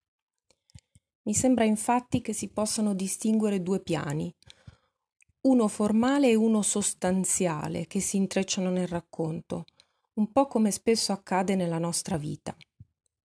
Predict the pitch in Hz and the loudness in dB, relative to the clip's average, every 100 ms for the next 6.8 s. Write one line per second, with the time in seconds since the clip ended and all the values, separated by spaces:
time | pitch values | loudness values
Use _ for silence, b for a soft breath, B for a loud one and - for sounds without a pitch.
0 | _ _ - _ _ _ _ _ _ 208 | _ _ -20 _ _ _ _ _ _ -2
1 | 247 233 302 285 262 254 247 277 302 302 | 0 2 2 2 4 2 4 4 2 2
2 | 180 202 196 202 - 202 196 - 208 214 | 0 0 0 -2 0 0 0 2 0 2
3 | 196 180 - 190 - 185 180 165 156 - | 0 0 -2 -4 -4 -4 -2 -4 -6 -6
4 | - 190 180 B B B B _ - 208 | -6 -6 -6 B B B B _ -2 0
5 | 196 208 208 214 240 - 233 190 - 180 | 2 4 4 2 2 0 0 0 0 -2
6 | 170 180 170 165 151 151 170 | 0 0 2 2 0 -2 -6